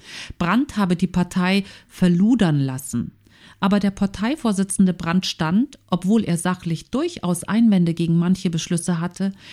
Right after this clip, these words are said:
hinter dem wachsenden Engagement der jüngeren Generation in der S P D. Das hatte sich übrigens parallel auch in einem politischen Kraftakt gezeigt, der ihm und dem ihm nahestehenden Führungspersonen viel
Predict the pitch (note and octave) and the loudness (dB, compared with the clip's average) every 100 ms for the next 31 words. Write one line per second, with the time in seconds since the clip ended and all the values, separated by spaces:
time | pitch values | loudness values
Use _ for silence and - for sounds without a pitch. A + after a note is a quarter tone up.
0 | - - C4 D#4+ C#4+ G3 E3+ F#3+ G3+ - | -16 -2 0 0 -2 0 0 0 -6 -2
1 | A3+ G#3+ F3+ E3 E3 D#3+ E3 F#3+ F#3+ F3+ | 2 2 2 0 0 0 2 2 2 2
2 | F3+ F3+ E3+ E3+ D#3+ D#3+ D#3 - E3+ D#3+ | 2 2 2 0 0 -2 -4 -4 -2 0
3 | B2 D3+ C3+ - D#3 C#3+ A#2 - _ _ | 0 -2 -6 -6 -6 -4 -6 -8 _ _
4 | _ _ _ - - - A3 A#3+ A#3 - | _ _ _ -20 -20 -6 -4 -2 -2 0
5 | G3 G3 - - A3 G#3+ G3+ G#3 F#3+ F#3 | 0 0 0 0 2 2 2 0 2 2
6 | F#3 A3 - G3 G3 - F3+ F#3 F#3 F#3 | 2 2 0 0 0 0 2 2 2 0
7 | F3+ E3+ F3+ - - A#3 - D3 - D#3 | -2 -2 -2 -4 -6 -8 -8 -12 -8 -8
8 | - D#3 E3 - - - E3+ - A3 D4 | -6 -8 -8 -10 -10 -4 -4 -2 -2 0
9 | B3 G3 - G3 F3+ F3+ E3+ E3+ G3+ G#3 | 2 0 0 -2 0 2 2 2 0 0
10 | - F#3+ F3 D#3+ D#3+ A3 G#3 G3 - E3 | -2 0 2 0 -2 0 0 0 -2 -4
11 | E3 E3+ E3 - - B3 A#3+ | -2 0 -2 -4 -2 2 2